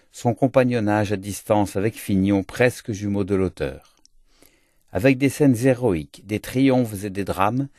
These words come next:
ce récit traverse une certaine histoire de la France. La France insouciante de Juillet, qui rêve au son des roues libres et de la caravane publicitaire, des exploits d'Anquetil et de la malchance de Poulidor.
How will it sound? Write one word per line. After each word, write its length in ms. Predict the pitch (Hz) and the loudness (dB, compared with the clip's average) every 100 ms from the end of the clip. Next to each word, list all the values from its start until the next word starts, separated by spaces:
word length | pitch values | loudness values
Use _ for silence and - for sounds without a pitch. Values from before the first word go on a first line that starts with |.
| _ _ | _ _
ce 160 | - 110 | -2 0
récit 420 | 104 139 - 151 | 2 2 0 -6
traverse 500 | - 123 127 120 - | -4 -2 0 0 -2
une 160 | 107 104 | -4 -4
certaine 400 | - - 117 107 | -6 -2 0 -2
histoire 340 | 98 - 104 | -6 -2 0
de 80 | 98 | 2
la 120 | 95 | 0
France. 580 | - 95 76 - - - _ _ _ _ _ _ - | 0 -4 -4 -8 -20 -20 _ _ _ _ _ _ 0
La 140 | 98 | 0
France 380 | - 147 156 139 | 0 2 2 2
insouciante 640 | 117 131 - 147 147 - | -2 -2 -2 2 2 2
de 140 | 95 98 | 0 0
Juillet, 500 | 87 107 98 82 - _ _ _ | -2 -4 -2 -2 -4 _ _ _
qui 160 | - 113 | -2 0
rêve 380 | 95 131 135 113 | 6 6 6 2
au 60 | |
son 260 | 104 - 123 | -4 -2 0
des 120 | 110 | 2
roues 200 | 92 110 | 0 0
libres 440 | 107 117 110 95 101 | 2 2 0 -2 -4
et 60 | |
de 100 | 95 | 0
la 100 | 98 | 0
caravane 580 | - 110 104 98 104 104 | 2 0 0 2 2 0
publicitaire, 840 | 95 90 95 - 95 104 107 123 - - - _ | -10 -14 -14 -14 -2 2 4 2 -10 -20 -20 _
des 180 | 92 90 | 0 0
exploits 420 | 117 - - 117 | -4 -6 2 2
d'Anquetil 640 | 101 92 92 - 92 98 - - _ - | 2 -2 -6 -2 0 -2 -6 -14 _ -4
et 80 | |
de 100 | 98 | 2
la 160 | 98 95 | 4 4
malchance 540 | 98 98 - 98 90 | 4 2 0 -2 -4
de 100 | 85 | -4
Poulidor. 800 | 85 101 90 80 71 67 _ _ | -8 -4 -4 -2 -2 -4 _ _